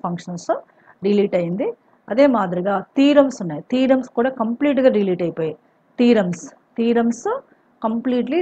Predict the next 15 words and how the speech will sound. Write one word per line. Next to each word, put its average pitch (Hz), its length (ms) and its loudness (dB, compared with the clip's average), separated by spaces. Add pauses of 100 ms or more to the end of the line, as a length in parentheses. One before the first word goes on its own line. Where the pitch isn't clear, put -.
deleted. 165 460 -2 (520)
అందుకని 247 360 0 (240)
theorems 262 480 0 (540)
and 269 180 0 (540)
inverse 277 420 2
functions 233 420 -2
సంబంధించిన 202 580 -4 (100)
questions. 190 440 -6 (200)
ఇవేంటంటే 233 540 0
inverse 269 340 0
functions 208 380 -6 (120)
exercise 233 520 0 (500)
వన్ 202 260 2
బీలో 226 240 6
ఉంటాయి. 170 300 -6